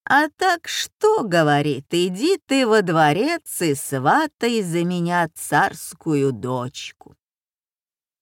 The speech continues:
Потужил мужик, потужил,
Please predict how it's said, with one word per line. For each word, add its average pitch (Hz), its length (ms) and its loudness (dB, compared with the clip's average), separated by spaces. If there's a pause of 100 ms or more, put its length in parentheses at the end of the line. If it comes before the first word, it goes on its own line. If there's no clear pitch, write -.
(600)
Потужил 330 920 2
мужик, 311 640 0
потужил, 202 1040 0